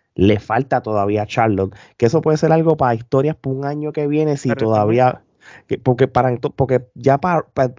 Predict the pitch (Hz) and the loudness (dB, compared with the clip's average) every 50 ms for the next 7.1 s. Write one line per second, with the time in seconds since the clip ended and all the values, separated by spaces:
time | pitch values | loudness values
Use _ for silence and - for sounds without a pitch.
0 | - _ 135 127 - - 131 127 131 156 175 - - - 139 135 131 139 139 156 | -8 _ -2 -2 -2 -2 -2 -4 -4 -4 -6 -6 -8 -8 -8 -4 -2 -2 -2 -4
1 | 190 202 202 208 190 139 120 135 139 - 113 104 104 113 120 147 170 185 202 196 | -4 -8 -6 -6 -6 -6 -6 -8 -6 -6 -6 -6 -4 -4 -6 -4 -4 -6 -8 -8
2 | 202 - _ _ _ _ _ _ _ _ _ _ _ - 165 156 156 190 175 165 | -10 -14 _ _ _ _ _ _ _ _ _ _ _ -2 0 0 0 -2 -2 -4
3 | 143 - - 90 87 - _ _ _ _ _ _ _ - - - - 127 135 156 | -4 -6 -8 -10 -10 -12 _ _ _ _ _ _ _ -18 -16 -4 0 2 2 2
4 | 165 170 175 - _ _ _ _ _ - - _ _ _ - - - - 110 110 | 2 -2 -4 -10 _ _ _ _ _ -20 -20 _ _ _ -20 -8 -2 2 2 4
5 | 107 98 78 113 - - 110 113 - _ _ _ _ - 131 127 123 123 _ - | 4 4 2 0 0 0 -2 -4 -8 _ _ _ _ 0 0 0 0 -2 _ -2
6 | 131 147 151 135 127 131 123 120 135 127 - - 135 123 117 107 92 85 78 78 | 0 0 0 -2 -2 -4 -4 -4 -4 -6 -4 -2 -2 0 0 0 -2 -2 -4 -6
7 | - | -10